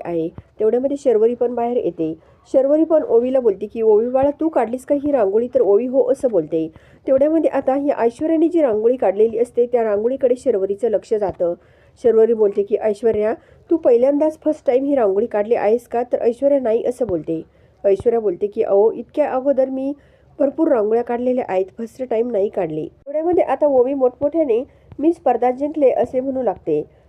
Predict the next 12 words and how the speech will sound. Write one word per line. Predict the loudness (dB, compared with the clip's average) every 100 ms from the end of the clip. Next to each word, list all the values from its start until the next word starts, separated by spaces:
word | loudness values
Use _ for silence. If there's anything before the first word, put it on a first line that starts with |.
| -6
आणि | -6
टाळ्या | -2 2 2
वाजू | 2 2
लागते. | 0 -2 -2 -4
तेवढ्यामध्ये | 0 0 0 -2 0
नाना | 0 0
बोलतात | 0 0 -2 -4
की, | -4
"कसली | -4 -2 -4
स्पर्धा | -2 -2 0
ग | 0
ओवी?" | 2 4 2 2